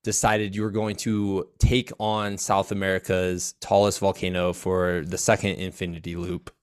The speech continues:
of your, of your project. And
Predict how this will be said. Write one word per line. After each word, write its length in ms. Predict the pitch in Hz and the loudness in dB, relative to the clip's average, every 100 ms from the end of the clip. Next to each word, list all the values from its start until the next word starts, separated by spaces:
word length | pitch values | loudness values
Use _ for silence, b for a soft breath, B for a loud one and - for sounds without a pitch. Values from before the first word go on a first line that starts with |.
| - | -4
of 320 | 92 85 85 | -2 -2 -6
your, 380 | 90 87 85 - b b | -6 -4 -6 -8 b b
of 120 | - 95 | -4 -2
your 120 | 90 | 2
project. 640 | 131 135 107 95 92 - - | 6 6 6 2 2 -4 -8
And 420 | 98 95 92 95 | -4 -2 -4 -8